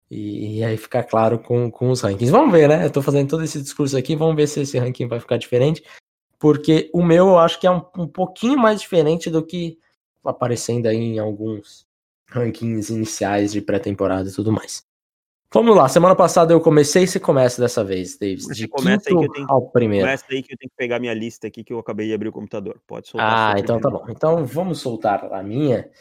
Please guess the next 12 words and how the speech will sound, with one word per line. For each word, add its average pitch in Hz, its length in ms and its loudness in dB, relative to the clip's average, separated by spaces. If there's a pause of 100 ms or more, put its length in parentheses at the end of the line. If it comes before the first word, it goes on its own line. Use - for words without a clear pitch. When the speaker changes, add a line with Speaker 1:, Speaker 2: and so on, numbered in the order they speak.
(580)
Speaker 1:
De 151 160 0
quinto, 147 760 2 (640)
Eric 180 300 2
Stokes, - 800 2 (720)
Georgia. 98 580 -2 (640)
Quarto, - 600 2 (720)
Asante 139 580 2
Samuel 175 600 0
Junior, 135 720 -4 (440)
Florida 139 480 -4
State. - 960 -8 (480)
Terceiro, 147 880 0